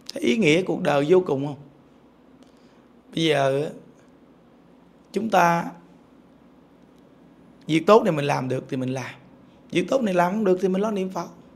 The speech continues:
Ví dụ như mình dẫn người đi tu được thì mình dẫn. Mình thấy không dẫn được thì mình niệm Phật. Vậy thôi à. Nhà Đức thấy không có tình thương yêu nào bằng chính mình biết thương mình nữa.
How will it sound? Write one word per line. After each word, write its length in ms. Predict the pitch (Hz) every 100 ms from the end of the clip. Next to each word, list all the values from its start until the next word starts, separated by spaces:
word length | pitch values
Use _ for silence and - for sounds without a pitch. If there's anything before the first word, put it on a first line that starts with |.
| - - - - - - - - - -
Ví 100 | 226
dụ 140 | 185 185
như 120 | 190
mình 160 | 175
dẫn 260 | 156 160 214
người 100 | 190
đi 140 | 180
tu 240 | 185 190 185
được 180 | 156 151 - - - - - -
thì 80 |
mình 140 | 143 147
dẫn. 240 | 143 165 220 - - - -
Mình 180 | 165 160
thấy 220 | 220 254 -
không 220 | 226 208
dẫn 180 | 185 226
được 160 | 170 165
thì 60 |
mình 120 | 160
niệm 140 | 165 180
Phật. 200 | 175 - - - - - - - - - - -
Vậy 120 | 147
thôi 140 | 147 135
à. 100 | 107 - - - - - 147
Nhà 80 |
Đức 160 | 151 202
thấy 240 | 196 208 220 - - - - - -
không 360 | - 220 220
có 80 | -
tình 300 | 226 156 127
thương 200 | 143 180
yêu 220 | 214 190
nào 180 | 170 131
bằng 340 | 135 135 127 113
chính 160 | 190 240
mình 220 | 214 127
biết 120 | 185 185
thương 200 | 175 151
mình 160 | 123
nữa. 140 | 120